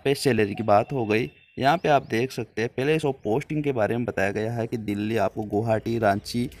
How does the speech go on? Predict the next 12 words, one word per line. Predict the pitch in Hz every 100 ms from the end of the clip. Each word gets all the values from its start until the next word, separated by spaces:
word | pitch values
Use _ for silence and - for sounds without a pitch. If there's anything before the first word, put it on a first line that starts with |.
| - -
रायपुर, | 123 117 113 - 123 120 -
अगरतला, | 117 113 123 120 120
यहाँ | 120 127
पे | 131
श्रीनगर | 131 127 110 104 110 113
आपको | 104 - 113
आप | 104 -
पोस्टिंग | 98 120 135 131 -
इस | -
वैकेंसीज | 98 95 107 117 123
के | - 123
तहत | 98 107